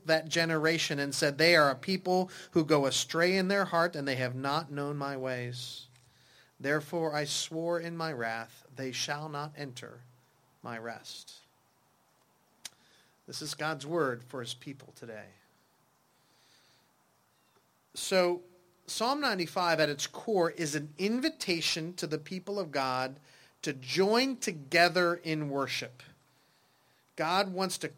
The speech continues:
call his people together into a,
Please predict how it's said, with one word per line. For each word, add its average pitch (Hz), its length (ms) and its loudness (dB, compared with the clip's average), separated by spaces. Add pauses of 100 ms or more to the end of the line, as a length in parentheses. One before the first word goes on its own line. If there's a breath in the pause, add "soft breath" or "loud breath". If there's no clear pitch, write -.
call 233 720 6
his 196 300 -2
people 180 520 -10 (800 soft breath)
together 180 880 2
into 170 720 -6
a, 139 260 -6